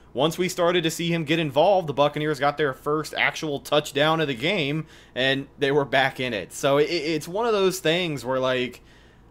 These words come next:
I, I don't know. What was up with Gronk in that first half? I know it wasn't really a Gronk thing, but it didn't seem like they had much interest in getting him involved.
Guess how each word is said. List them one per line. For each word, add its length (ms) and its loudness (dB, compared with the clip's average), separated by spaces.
I, 240 2
I 40 4
don't 140 2
know. 140 4
What 220 4
was 160 -2
up 160 0
with 100 2
Gronk 320 0
in 60 0
that 200 -4
first 280 -4
half? 240 0
I 60 -2
know 140 0
it 80 -2
wasn't 260 -2
really 240 -2
a 60 -4
Gronk 380 -2
thing, 240 -4
but 140 -6
it 100 -4
didn't 220 -4
seem 240 -6
like 180 -6
they 100 -4
had 160 -4
much 220 -6
interest 380 -8
in 100 -8
getting 220 -6
him 100 -8
involved. 460 -8